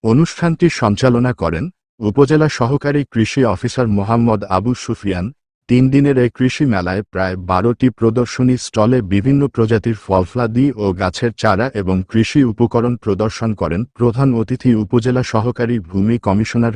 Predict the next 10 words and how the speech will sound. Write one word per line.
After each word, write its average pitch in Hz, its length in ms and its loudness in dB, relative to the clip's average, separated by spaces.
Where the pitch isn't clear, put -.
খালিদ 107 380 -2
বিন 101 300 0
মনসুর। 101 420 -2
এ 104 100 0
সময় 131 300 0
আরও 101 380 2
উপস্থিত 113 560 -4
ছিলেন 87 320 -2
উপজেলার 135 640 2
দশটি 104 440 0